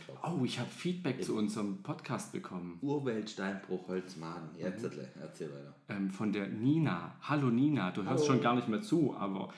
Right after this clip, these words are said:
Speaker 2: weil sie hört immer nur die ersten Minuten, bis wir über Gin reden.
Speaker 1: Ja,
Speaker 2: Sie
Speaker 1: weil
Speaker 2: mag
Speaker 1: sie denkt,
Speaker 2: unser
Speaker 1: wir
Speaker 2: Gelaber.
Speaker 1: reden dann nur über Gin.
Speaker 2: Ja.
Speaker 1: Äh, aber das stimmt ja
Speaker 2: Das
Speaker 1: gar
Speaker 2: hab ich
Speaker 1: nicht.
Speaker 2: jetzt
Speaker 1: Jetzt reden
Speaker 2: gesagt,
Speaker 1: wir
Speaker 2: so,
Speaker 1: ja auch über
Speaker 2: „Hallo
Speaker 1: Holzmaden.
Speaker 2: Nina, wir reden nicht nur über Gin die ganze Zeit, wir reden über andere Sachen.“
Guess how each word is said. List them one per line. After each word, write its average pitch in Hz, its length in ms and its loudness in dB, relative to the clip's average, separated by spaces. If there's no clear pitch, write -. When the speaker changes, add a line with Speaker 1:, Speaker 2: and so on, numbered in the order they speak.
Speaker 2:
weil 107 140 0
sie 156 240 -2
hört 147 180 -2
immer 160 140 4
nur 151 120 4
die 131 120 -2
ersten 139 320 -2
Minuten, 147 460 4
bis 143 180 2
wir 151 80 0
über 139 120 0
Gin 143 200 4
reden. 95 480 -2
Speaker 1:
Ja, 101 120 -6
Speaker 2:
Sie 107 120 2
Speaker 1:
weil 113 60 4
Speaker 2:
mag 123 140 4
Speaker 1:
sie - 60 4
denkt, 127 140 2
Speaker 2:
unser 113 120 4
Speaker 1:
wir 120 60 2
Speaker 2:
Gelaber. 127 360 6
Speaker 1:
reden 95 60 4
dann 95 160 4
nur 90 120 2
über 80 280 -4
Gin. 69 300 -14
Speaker 2:
Ja. 131 380 -2
Speaker 1:
Äh, 92 160 -2
aber 90 160 -4
das - 140 -12
stimmt 131 220 -6
ja - 60 -4
Speaker 2:
Das - 120 -4
Speaker 1:
gar 123 100 4
Speaker 2:
hab 120 60 0
ich - 80 -2
Speaker 1:
nicht. 127 80 2
Speaker 2:
jetzt 117 80 0
Speaker 1:
Jetzt - 80 -4
reden - 240 4
Speaker 2:
gesagt, 98 40 0
Speaker 1:
wir 131 60 2
Speaker 2:
so, 123 100 6
Speaker 1:
ja 117 140 4
auch 110 100 -4
über 98 260 -2
Speaker 2:
„Hallo 147 180 8
Speaker 1:
Holzmaden. 113 180 8
Speaker 2:
Nina, 160 360 6
wir 120 120 6
reden 143 320 6
nicht - 400 2
nur 143 280 4
über 135 280 0
Gin 139 180 4
die 127 100 4
ganze - 260 -10
Zeit, 92 200 -12
wir 98 80 -4
reden 120 140 0
über 117 140 -2
andere 113 200 -6
Sachen.“ 92 200 -8